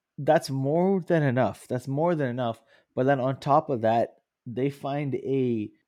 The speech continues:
thing. So that one person who has zero influence, they, they hit five hundred people, and one person out of those five hundred hits another five hundred people. You're already over a thousand people.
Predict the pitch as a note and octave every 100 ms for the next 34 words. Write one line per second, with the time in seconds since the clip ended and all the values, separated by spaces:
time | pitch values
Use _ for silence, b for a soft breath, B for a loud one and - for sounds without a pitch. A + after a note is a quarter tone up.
0 | - C3+ D3+ - - C#3+ - A#2 D#3 D3+
1 | B2 B2 F3 F3+ - C3+ - C3 A#2 A#2+
2 | A2 G#2 G#2 A#2 D3 C#3 G#2 F#2 G2+ G2
3 | G2 B2+ - - _ _ - G#2+ C#3 D3+
4 | D3 G#2+ D3+ D3+ A2+ C#3+ D3 C#3+ - _
5 | - - C3 B2+ B2+ A#2 G#2+ - G#2+ -
6 | G#2+ C#3+ _ _ - A#2 A2+ G#2+ A#2+ A2+
7 | C#3+ D#3 - C#3+ C3+ A#2+ A2 C3 - B2+
8 | A2+ A2+ G#2+ A2 - A2 A2+ B2+ B2 B2
9 | A2 G#2+ G#2 G2+ - F#2+ - A2 - _
10 | _ _ - A2+ - - C3 D3+ C#3 A2
11 | A#2+ A#2+ A2 A2+ G#2+ G#2 G#2 - A2 -
12 | G2 G#2+